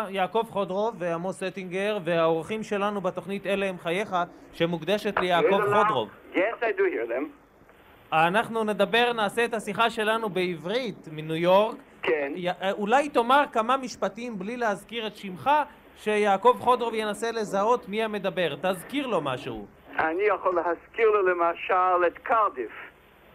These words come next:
Speaker 2: אני חושב, אה, יום מעניין מאוד בשבילו, גם בשבילי בקרדיף. האם, אה, הוא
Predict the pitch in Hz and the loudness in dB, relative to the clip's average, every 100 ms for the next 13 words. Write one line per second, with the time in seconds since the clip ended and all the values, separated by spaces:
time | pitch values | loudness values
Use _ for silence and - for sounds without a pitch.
0 | - - - - - - 151 175 175 - | -20 -20 -20 -20 -20 -6 -4 -2 -2 -2
1 | 156 - 180 180 185 - - - - - | -2 0 2 4 2 -4 -14 -20 -4 4
2 | 165 165 160 190 202 196 185 180 175 196 | 6 6 4 2 2 0 2 2 2 2
3 | 196 180 185 165 175 - 165 165 170 254 | 4 4 4 0 -6 0 2 4 4 2
4 | - - - - 170 180 185 190 196 202 | -2 -20 -20 -2 0 2 -2 0 2 2
5 | 160 156 139 127 117 - - - - - | 0 0 -2 -2 -6 -10 -16 -20 -20 -20
6 | - - - - - - - - - - | -20 -20 -20 -20 -20 -20 -20 -20 -20 -20
7 | - _ _ - _ - 143 160 185 208 | -20 _ _ -20 _ -2 -2 0 2 2
8 | 202 196 190 185 180 175 - - - - | 2 2 2 4 2 -2 -12 -20 -20 -20
9 | - - - 180 | -20 -20 2 4